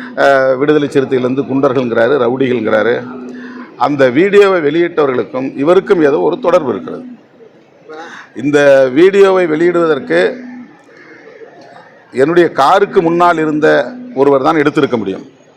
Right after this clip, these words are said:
என்னுடைய காருக்கு முன்னால எந்த பிரஸ்ஸுமே இல்ல. ஏன்னா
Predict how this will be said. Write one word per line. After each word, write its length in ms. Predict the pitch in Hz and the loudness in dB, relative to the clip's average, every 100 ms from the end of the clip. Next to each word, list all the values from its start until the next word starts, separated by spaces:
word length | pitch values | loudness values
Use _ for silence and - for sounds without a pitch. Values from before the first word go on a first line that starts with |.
| _ - - | _ -20 -12
என்னுடைய 280 | 123 156 147 | -4 0 0
காருக்கு 440 | - 151 202 185 180 | 2 2 2 0 0
முன்னால 340 | 170 180 190 | 2 2 2
எந்த 240 | 147 175 196 | 0 -2 0
பிரஸ்ஸுமே 360 | 202 - 180 190 | 0 -2 -2 -2
இல்ல. 260 | 131 123 - - - _ - - - - - - - | 0 -2 -4 -12 -20 _ -20 -20 -20 -20 -20 -20 -2
ஏன்னா 460 | 143 165 208 208 | 0 2 2 2